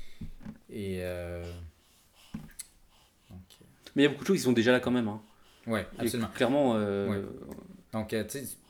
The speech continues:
Speaker 1: comme on disait, tu sais, le personnage de Spock, c'est le seul personnage qui survit,
Speaker 2: Hmm.
Speaker 1: euh, entre les deux pilotes.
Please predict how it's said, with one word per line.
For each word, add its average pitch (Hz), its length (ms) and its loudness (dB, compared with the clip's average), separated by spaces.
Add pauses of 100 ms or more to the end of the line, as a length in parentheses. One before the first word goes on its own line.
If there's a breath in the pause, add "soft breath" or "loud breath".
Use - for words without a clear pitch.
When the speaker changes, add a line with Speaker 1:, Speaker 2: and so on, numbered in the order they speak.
(160)
Speaker 1:
comme 117 120 -2
on 110 120 0
disait, 117 280 2
tu - 60 -6
sais, 127 80 0
le 104 280 2
personnage 123 400 -4
de 110 80 0
Spock, - 600 -4 (120)
c'est - 160 -8
le 107 100 0
seul 113 220 -2
personnage 110 520 -2
qui 110 180 -6
survit, 101 580 -4
Speaker 2:
Hmm. 110 220 2 (520)
Speaker 1:
euh, 101 800 -2 (280)
entre 104 260 -6
les 101 100 -2
deux 101 140 -4
pilotes. - 580 -10